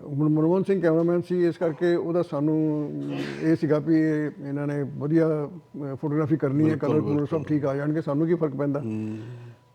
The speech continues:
Speaker 1: ਚਲੋ, ਉਹ ਹੋ ਗਿਆ। ਪਹਿਲਾ ਸ਼ਡਿਊਲ ਸਾਡਾ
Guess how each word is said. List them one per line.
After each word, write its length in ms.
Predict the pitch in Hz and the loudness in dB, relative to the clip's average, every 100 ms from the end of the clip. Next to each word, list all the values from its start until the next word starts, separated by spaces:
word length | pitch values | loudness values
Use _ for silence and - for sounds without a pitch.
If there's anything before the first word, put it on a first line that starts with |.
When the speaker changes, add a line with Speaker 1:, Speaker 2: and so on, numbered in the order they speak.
| _ | _
Speaker 1:
ਚਲੋ, 240 | 135 117 - _ _ _ - | -4 -4 -6 _ _ _ -2
ਉਹ 140 | 175 | 2
ਹੋ 80 | 156 | 2
ਗਿਆ। 220 | 135 127 - _ - - _ _ _ _ _ _ _ _ _ _ _ _ _ - 147 _ - | 2 -2 -6 _ -20 -20 _ _ _ _ _ _ _ _ _ _ _ _ _ -14 -14 _ -4
ਪਹਿਲਾ 240 | 175 220 | 0 2
ਸ਼ਡਿਊਲ 300 | 226 185 185 | 2 2 2
ਸਾਡਾ 640 | 180 151 151 160 165 180 | 4 2 4 4 4 2